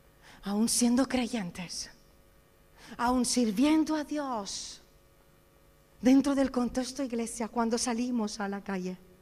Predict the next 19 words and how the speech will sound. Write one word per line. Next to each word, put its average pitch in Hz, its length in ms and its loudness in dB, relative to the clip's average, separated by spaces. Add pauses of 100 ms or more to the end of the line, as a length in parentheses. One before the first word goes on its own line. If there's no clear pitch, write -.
(760)
pasamos 180 480 -2
de 170 100 -6
largo. - 360 -12 (2000)
Y 220 120 4
evitamos 240 600 4
ayudar 233 380 -2
a 226 80 -10
quien 233 200 -4
sabemos 262 440 -4
que 240 100 -6
necesita 220 460 -6
ayuda. 208 280 -8 (2000)
Podemos 277 400 4
ver 330 180 2
las 311 300 2
almas 269 360 0
que 254 120 -4
se 233 160 -2
pierden, 208 520 -2